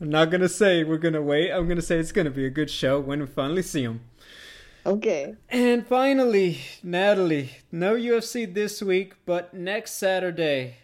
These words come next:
Speaker 1: the heavyweights are in action. Alistair Overeem and Alexander Volkov. The Dutchman trying to make his last run at the title.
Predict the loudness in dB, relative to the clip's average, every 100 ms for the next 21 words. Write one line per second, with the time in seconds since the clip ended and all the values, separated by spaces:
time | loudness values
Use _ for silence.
0 | _ -8 -4 -4 -4 -4 -4 -4 -4 -2
1 | -2 -4 -6 -10 -8 -10 -14 _ -10 -6
2 | -6 -6 -4 -2 0 -2 -2 -4 -2 -4
3 | -6 -12 -20 -20 _ -8 -6 -6 -8 -6
4 | -4 -4 -4 -6 -6 -4 -4 -4 -4 -6
5 | -10 -20 -20 -20 -20 _ _ _ _ _
6 | _ _ _ _ -20 -10 -6 -6 -2 -2
7 | -2 -2 -4 -2 -2 -4 -6 -8 -8 -6
8 | -6 -6 -6 -6 -6 -6 -4 -4 -4 -6
9 | -10 -14 _ _ -14 -4 -2 0 -2 -4
10 | -6 -10 _ _ _ -12 -10 -10 -4 -2
11 | -2 -2 -6 -10